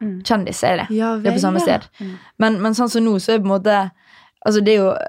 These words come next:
Speaker 2: rart, for nå kjenner jo du på en måte, når du ser diskusjonene, så skjønner du hvor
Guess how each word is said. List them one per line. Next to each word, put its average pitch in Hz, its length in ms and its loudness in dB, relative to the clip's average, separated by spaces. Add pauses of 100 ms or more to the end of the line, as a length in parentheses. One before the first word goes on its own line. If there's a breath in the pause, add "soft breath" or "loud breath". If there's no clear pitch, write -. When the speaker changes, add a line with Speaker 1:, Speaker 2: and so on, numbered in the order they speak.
(240)
Speaker 2:
rart, - 300 -2
for - 120 -4
nå 208 100 0
kjenner 202 360 0
jo 208 120 2
du 175 80 -2
på 180 60 -6
en 175 160 0
måte, 196 220 4
når 180 100 -4
du 185 80 -6
ser 202 220 0
diskusjonene, 180 640 -2
så 196 100 0
skjønner 190 400 2
du 185 80 2
hvor 190 180 0